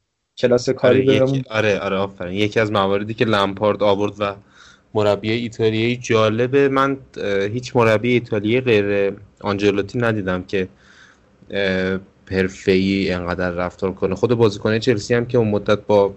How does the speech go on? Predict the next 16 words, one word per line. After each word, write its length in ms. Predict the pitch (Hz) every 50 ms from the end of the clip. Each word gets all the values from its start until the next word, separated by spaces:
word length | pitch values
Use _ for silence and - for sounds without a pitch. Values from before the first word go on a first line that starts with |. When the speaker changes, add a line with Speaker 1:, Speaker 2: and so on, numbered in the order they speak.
| - -
Speaker 2:
آنجلوتی 460 | 104 104 98 107 98 98 98 98 104
کار 260 | - - 98 98 98
می‌کردن 460 | 98 98 - 104 95 98 101 107 110
می‌گفتن 420 | 117 117 113 113 107 - 110 110 110
اینه 160 | 110 110 110
که 100 | 110 113
جزو 220 | 107 110 104 110
یکی 140 | 110 104 113
از 80 | 110 110
بهترین 320 | 98 92 - - 92 92
مربیاست 640 | 92 92 92 90 90 87 - 95 95 98 95 - -
تو 140 | - 85 85
حرفه‌ای 400 | 85 80 80 - - 80 82 80
گری، 300 | 80 - 82 80 78 78
یعنی 260 | 80 80 78 80 82 82
تو 180 | - 98 90